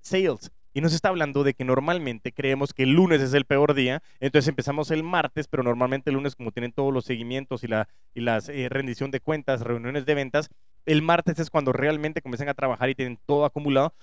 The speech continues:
Por lo tanto, el miércoles ya comienza a ser un buen día, el jueves ya están bastante liberados y muy contentos de que viene el viernes. Por lo tanto, el jueves es el mejor día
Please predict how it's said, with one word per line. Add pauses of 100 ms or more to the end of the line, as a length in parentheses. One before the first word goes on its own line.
(140)
Por
lo
tanto,
el
miércoles
ya
comienza
a
ser
un
buen
día,
el
jueves
ya
están
bastante
liberados
y
muy
contentos
de
que
viene
el
viernes.
Por
lo
tanto,
el
jueves (200)
es
el
mejor
día